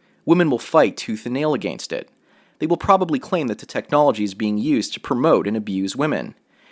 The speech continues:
And I'm sure some game developer somewhere will actually create a game where you can go and beat up a woman in a virtual world.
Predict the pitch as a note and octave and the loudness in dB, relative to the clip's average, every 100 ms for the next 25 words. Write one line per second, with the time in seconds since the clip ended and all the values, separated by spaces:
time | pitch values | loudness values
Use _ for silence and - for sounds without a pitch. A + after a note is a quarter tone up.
0 | _ - E3 E3 - G3+ - D#3+ C#3 C#3 | _ 0 2 2 4 4 4 2 4 2
1 | D3+ C#3 G#2+ G2 G#2 F#2+ G2 F#2 G#2 G#2+ | 4 6 6 4 0 -2 -2 0 2 0
2 | G#2 A2 - G#2+ - G#2+ F#2+ - D#3 G2 | 0 -2 -2 -4 0 0 2 0 0 2
3 | G2 G#2+ - G#2 G2+ F#2+ G2+ G2+ G2+ F#2+ | -2 -2 -2 0 4 4 2 -2 0 0
4 | G2+ A2 C#3+ F#2 F#2 G#2 G2 F#2+ - G2+ | 2 0 0 0 -2 -2 -4 -4 -2 0
5 | A#2+ D3+ E2 - | 4 6 4 2